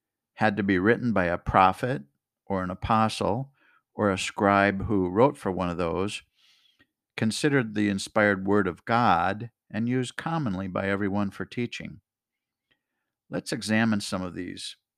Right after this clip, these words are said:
As far as the other gospels, all that are mentioned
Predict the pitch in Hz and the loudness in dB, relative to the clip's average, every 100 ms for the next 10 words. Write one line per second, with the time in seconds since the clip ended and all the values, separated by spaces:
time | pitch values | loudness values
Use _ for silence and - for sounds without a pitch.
0 | _ _ - - 120 - 190 170 110 110 | _ _ -12 -6 -4 -2 0 0 0 -4
1 | 107 - 110 101 104 98 104 - 98 90 | -4 -2 -2 0 0 0 0 -4 -4 -4
2 | 90 92 - _ _ _ _ _ - 131 | -6 -10 -20 _ _ _ _ _ -8 -4
3 | 156 151 131 110 98 95 98 110 117 95 | -2 -2 -2 -2 0 0 2 0 0 -2
4 | 90 87 | -4 -6